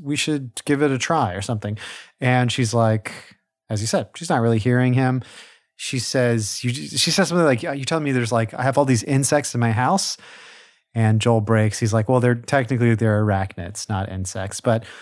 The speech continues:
you know, look," <laughs> like, just, like, "Never mind. Like, uh, he, he, it's not working." Uh, so yeah, I mean, that's, that's fun to watch as a,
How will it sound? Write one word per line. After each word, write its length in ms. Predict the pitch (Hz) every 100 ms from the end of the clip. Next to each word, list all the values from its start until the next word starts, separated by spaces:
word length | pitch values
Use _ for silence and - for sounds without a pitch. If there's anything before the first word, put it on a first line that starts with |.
| - - - _ _ _
you 80 | 120
know, 140 | 117
look," 300 | 135 117 -
<laughs> 0 |
like, 180 | 123 131
just, 180 | - 131
like, 120 | 135
"Never 300 | 123 131 127
mind. 400 | 117 110 110 110
Like, 320 | 113 107 107
uh, 180 | - 107
he, 140 | 107 120
he, 180 | 147 131
it's 340 | - 127 -
not 240 | 131 110 120
working." 420 | 113 107 117 113 - - - - -
Uh, 220 | 120 120
so 540 | - 156 151 151 147 - _ _
yeah, 400 | 247 302 160 113
I 60 | 131
mean, 180 | 202 214
that's, 540 | 240 240 - - - - _ _
that's 260 | 240 240 -
fun 560 | - 147 139 143 139
to 160 | 135 143
watch 380 | 127 131 135 -
as 180 | 127 123
a, 180 | 117